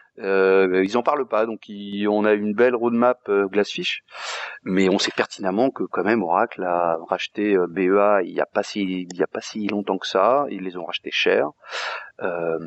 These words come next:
et que ils ont, ils ont Weblo. Euh, donc ils parlent pas trop de Weblo, euh, donc on, on a l'impression que c'est un peu, euh,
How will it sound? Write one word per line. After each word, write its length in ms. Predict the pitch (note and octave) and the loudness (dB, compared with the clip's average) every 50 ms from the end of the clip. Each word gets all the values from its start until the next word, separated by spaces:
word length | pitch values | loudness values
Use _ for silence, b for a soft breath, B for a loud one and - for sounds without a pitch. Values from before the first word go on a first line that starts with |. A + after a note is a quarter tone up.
| E2 D#2+ D#2 D2 E2 G2+ G2 - - A#1+ - _ _ _ _ _ - | -8 -10 -10 -10 -10 -10 -12 -12 -14 -16 -18 _ _ _ _ _ -6
et 160 | G2+ F#2 - _ - | -6 -6 -6 _ -8
que 240 | - - G2+ A2 G#2+ | -4 0 0 2 0
ils 240 | G2 F2 E2+ F2 G2 | 0 -2 -2 0 2
ont, 240 | A#2+ C3 C3 A#2+ | 2 2 2 2
ils 180 | G2 F2 E2+ F2+ | 0 0 0 0
ont 160 | A2 B2 B2+ | 0 2 2
Weblo. 380 | A2+ G2+ A2+ A2+ G#2 G#2 F#2+ - - - _ _ _ _ _ _ _ _ _ - - - - | 2 2 2 2 0 -4 -10 -12 -14 -20 _ _ _ _ _ _ _ _ _ -10 -10 -10 -10
Euh, 340 | - F#3+ F2+ F#2 F2+ F2+ F2+ | -10 -8 -6 -4 -4 -4 -4
donc 320 | F2+ G#2 A2 A2+ - - G#2+ | -2 -2 -2 -2 -2 -4 -4
ils 320 | G2+ G2 G2 G2 G2 G2 - | -2 -2 -2 -2 -4 -4 -2
parlent 220 | - G2 G2 - _ | -2 -2 -2 -2 _
pas 80 | - C#3 | -2 -2
trop 260 | - - - C#3 C#3 | -2 -4 -6 -8 -4
de 60 | B2+ | 0
Weblo, 340 | A#2+ B2+ A#2+ A2+ A2+ A2+ A2+ A2 B B B - - | 0 0 2 2 0 -2 -4 -4 B B B -6 -4
euh, 500 | F2 F2 E2+ D2+ E2 E2 D2+ C#2 C#2 D#2 | 0 0 2 2 2 2 2 2 0 -2
donc 280 | F#2+ G#2+ A2 A2 - | -2 -2 -2 -2 0
on, 60 | A#2 A2 | 0 0
on 300 | G#2 G2+ G2+ G#2+ G#2+ G2+ | 2 2 2 2 2 4
a 80 | G2 | 2
l'impression 400 | G#2 G2+ - A2+ - - D3 D#3 | 2 2 0 -2 -2 0 0 -2
que 80 | - - | -2 -2
c'est 100 | - G#2+ | -2 -2
un 80 | G2+ | -2
peu, 320 | G2+ - C3 C#3 C3+ B2 A2 | -2 0 2 4 4 6 6
euh, 220 | G#2 G2+ G2 F#2 | 6 4 4 2